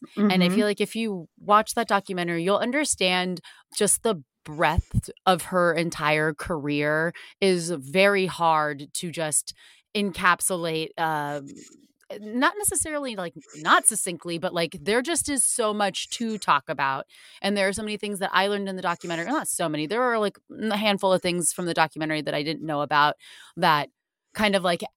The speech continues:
Speaker 1: add more to her story. Because let's face it, you don't get to be, you don't get to be synonymous with the phrase "Let's go, girls" without
Speaker 2: Yes.
Speaker 1: absolutely working your ass off.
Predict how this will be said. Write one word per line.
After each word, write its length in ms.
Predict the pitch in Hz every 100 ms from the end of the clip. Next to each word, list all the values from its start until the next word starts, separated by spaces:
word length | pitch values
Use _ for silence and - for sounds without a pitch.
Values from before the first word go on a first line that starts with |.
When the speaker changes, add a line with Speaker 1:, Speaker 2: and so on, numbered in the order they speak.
| _ -
Speaker 1:
add 580 | - 175 160 165 165 170
more 440 | 175 165 156 156
to 160 | - 170
her 180 | 156 156
story. 800 | - - 175 156 147 143 139 139 - -
Because 320 | 202 220 220
let's 260 | 196 247 -
face 420 | - 277 294 -
it, 180 | - - _ _ _
you 260 | 175 233 294
don't 260 | 370 359 285
get 320 | 247 247 - _ -
to 80 | 220
be, 160 | 214 - 202 - -
you 160 | 233
don't 140 | 370 349
get 120 | 349
to 100 | 311
be 320 | 214 208 208 -
synonymous 800 | - 214 190 180 196 202 208
with 140 | 190 185
the 80 | 202
phrase 360 | - 185 180 180
"Let's 400 | 151 170 180 190
go, 300 | 151 160 165
girls" 400 | 202 214 214 -
without 500 | 185 - 170 165 156
Speaker 2:
Yes. 220 | 180 175 -
Speaker 1:
absolutely 640 | - - 202 180 165 180
working 640 | 165 143 156 147 196 190 175
your 200 | 151 147
ass 360 | - 139 139 -
off. 260 | 131 -